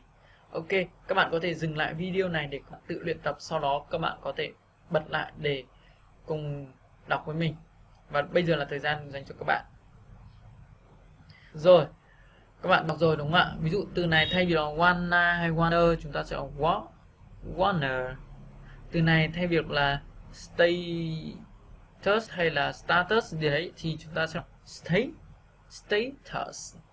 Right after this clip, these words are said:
Đó, các bạn thấy không? Lúc nãy chúng ta đã đọc thành âm A đấy, state. Thì bây giờ mình ghép vào là status, status.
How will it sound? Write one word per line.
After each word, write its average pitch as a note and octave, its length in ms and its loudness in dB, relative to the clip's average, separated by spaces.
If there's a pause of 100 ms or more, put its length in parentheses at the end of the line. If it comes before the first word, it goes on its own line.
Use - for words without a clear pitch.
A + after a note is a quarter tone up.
Đó, C#3 320 -2
các - 60 0
bạn E3 160 0
thấy D#3 160 -4
không? F3+ 80 -4
Lúc G3+ 180 -4
nãy F3 220 -4
chúng E3 100 -8
ta D#3 140 0
đã D#3+ 160 -2
đọc D3+ 220 -4
thành C#3 140 -10
âm D3 100 -10 (160)
A F3 80 2
đấy, E3 240 2 (320)
state. - 360 -2 (340)
Thì D#3 60 -6
bây E3+ 100 4
giờ E3 120 4
mình D3 140 -4
ghép F3+ 180 2
vào - 220 -2
là C3 160 -10 (220)
status, C3+ 1300 -6 (260)
status. - 920 -6